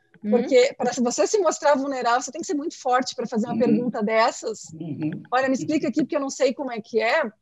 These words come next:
Speaker 2: Porque, na verdade, a gente acaba confundindo vulnerabilidade com fragilidade, quando, na verdade, é uma
Speaker 3: Uhum.
Speaker 2: fortaleza enorme.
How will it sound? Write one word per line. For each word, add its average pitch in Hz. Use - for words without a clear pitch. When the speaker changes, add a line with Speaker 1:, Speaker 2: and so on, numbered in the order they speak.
Speaker 2:
Porque, 240
na 262
verdade, 254
a 285
gente 269
acaba 269
confundindo 269
vulnerabilidade 226
com 247
fragilidade, 214
quando, 220
na 220
verdade, 220
é 254
uma 240
Speaker 3:
Uhum. -
Speaker 2:
fortaleza 233
enorme. 208